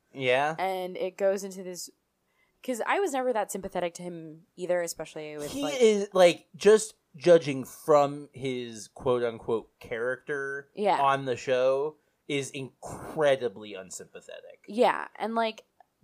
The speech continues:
Speaker 2: that show not only sheds a lot of light, but makes him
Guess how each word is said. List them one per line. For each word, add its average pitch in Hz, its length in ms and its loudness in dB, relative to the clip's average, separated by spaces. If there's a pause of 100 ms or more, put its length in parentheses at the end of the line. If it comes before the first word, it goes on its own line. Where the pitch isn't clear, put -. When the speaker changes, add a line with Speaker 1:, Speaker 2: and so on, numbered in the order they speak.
Speaker 2:
that 302 220 2
show 277 480 2
not 220 300 0
only 208 500 -6
sheds 196 280 -4
a 202 40 -2
lot 185 160 4
of 175 100 -6
light, 165 360 -4
but - 160 -4
makes 180 360 -8
him 175 360 -10